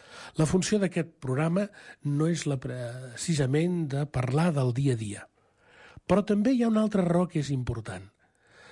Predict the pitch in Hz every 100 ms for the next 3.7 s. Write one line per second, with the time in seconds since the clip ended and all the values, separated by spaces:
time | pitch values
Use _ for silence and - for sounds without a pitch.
0 | - - _ _ 135 143 - 214 208 160
1 | 160 151 131 139 - 180 - - _ -
2 | 131 147 165 - - 139 127 - 131 123
3 | 117 110 107 107 - 123 -